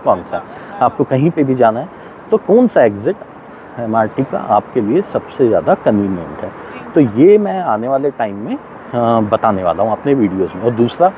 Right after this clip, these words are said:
Indians जब Singapore आते हैं तो उनके लिए सबसे problematic चीज़ होती है कि वो खाएं कहाँ पे। तो अपने videos में मैं ये फूड की भी काफ़ी details डालने वाला हूँ कि हम लोग, अ, अ, ब-,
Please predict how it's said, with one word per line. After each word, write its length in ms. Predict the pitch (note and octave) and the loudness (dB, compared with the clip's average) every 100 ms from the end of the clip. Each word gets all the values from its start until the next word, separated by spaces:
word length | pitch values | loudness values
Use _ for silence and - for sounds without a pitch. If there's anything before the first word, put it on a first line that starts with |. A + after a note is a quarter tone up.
| - - - - | -10 -18 -12 2
Indians 400 | C3+ C3+ F3 E3+ | 4 6 6 4
जब 220 | D3+ - | 0 -2
Singapore 400 | - C#3+ C3+ D#3 | -4 2 4 6
आते 200 | C#3 - | 4 4
हैं 100 | D#3 | 0
तो 80 | D3 | 0
उनके 200 | C3+ C#3 | 0 2
लिए 100 | C#3+ | 0
सबसे 460 | C#3 B2+ D#3 C#3 C3+ | 0 -2 4 6 6
problematic 1000 | - F#2+ G2+ C3+ C#3 C3 - C3+ B2 A#2+ | 2 -4 -2 -2 -2 -4 -4 -6 -6 -8
चीज़ 300 | - C3 A#2 | -2 0 0
होती 220 | G2 C3+ | 0 4
है 120 | C#3+ | 4
कि 140 | C3+ D3+ | 4 4
वो 180 | D3 C#3+ | 4 2
खाएं 280 | - C3 C3+ | 0 0 0
कहाँ 280 | G2 G2 G2 | -2 -6 -6
पे। 140 | F2+ - - - - C#3+ | -10 -12 -16 -18 -4 2
तो 60 | |
अपने 220 | A#2+ D3+ | 2 4
videos 440 | D3 C3 C3+ D#3 D#3 | 6 6 6 4 4
में 120 | D#3 | 0
मैं 180 | D3+ D3+ | 2 2
ये 240 | D#3 D3 | 4 2
फूड 440 | - - D#3 F3+ C#3 - - - | 0 -2 2 2 0 -10 -8 0
की 80 | |
भी 100 | D#3 | 2
काफ़ी 280 | D#3 - D3 | 4 2 0
details 420 | B2 C3 B2+ - | -4 0 0 0
डालने 260 | A2+ G#2 G#2+ | -2 -2 -2
वाला 200 | A2 G2+ | -2 -2
हूँ 120 | D3 | -4
कि 320 | E3+ E3+ F#3+ | -2 0 2
हम 460 | D#3 - - C3+ A#2+ | 0 -4 -2 2 4
लोग, 180 | C3+ F3 F3+ - | 4 4 0 0
अ, 340 | B2 G2+ F#2+ F#2 - - - - - - - - - - - | 4 6 6 2 -8 -20 -20 -20 -20 -20 -20 -20 -20 -16 -4
अ, 380 | B2+ A#2 A2 G2+ C3 | 2 4 4 2 4
ब-, 280 | A#2+ A2+ | 6 6